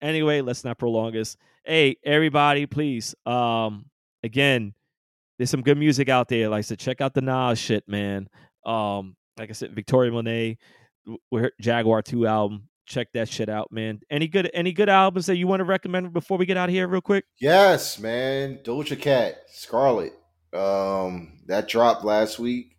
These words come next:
Speaker 2: Uh, really liked the album. It was great. Uh, it really is, it's, it's a Doja Cat album with
Speaker 1: Mm-hmm.
Speaker 2: rapping, you know, a lot, and lots of rapping on here, but, you know, this is,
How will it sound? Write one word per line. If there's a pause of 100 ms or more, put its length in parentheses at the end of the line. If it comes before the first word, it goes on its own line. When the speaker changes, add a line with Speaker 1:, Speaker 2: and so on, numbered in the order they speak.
Speaker 2:
Uh,
really
liked
the
album. (280)
It
was
great. (280)
Uh, (1040)
it
really
is,
it's,
it's
a
Doja
Cat
album (720)
with
Speaker 1:
Mm-hmm.
Speaker 2:
rapping, (280)
you
know,
a
lot,
and
lots
of
rapping
on
here,
but,
you
know,
this
is,